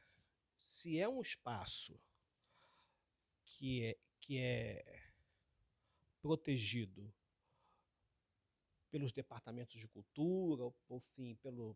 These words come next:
pela prefeitura, pelo iema, pelo governo, tinha que ser melhor tratada, né? Porque a primeira chuva que der, isso aqui vai cair.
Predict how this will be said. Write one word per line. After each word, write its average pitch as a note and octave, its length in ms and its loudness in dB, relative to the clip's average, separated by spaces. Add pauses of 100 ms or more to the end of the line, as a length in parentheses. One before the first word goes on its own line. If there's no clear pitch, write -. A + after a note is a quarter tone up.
pela A2 200 -4
prefeitura, F3 840 4
pelo C#3 240 -2
iema, C#3+ 460 4
pelo D3 220 2
governo, B2+ 480 -2 (380)
tinha G#3+ 300 2
que A3 140 -12
ser G#3 200 -4
melhor G3+ 300 2
tratada, F#3+ 600 -2
né? A#2 120 -4
Porque D#3 360 2 (760)
a B2+ 100 0
primeira F3+ 440 10
chuva B2+ 600 6 (260)
que - 120 -4
der, B2+ 260 2
isso F#3+ 200 -2
aqui G3 180 -8
vai D3+ 140 -4
cair. F#3+ 500 6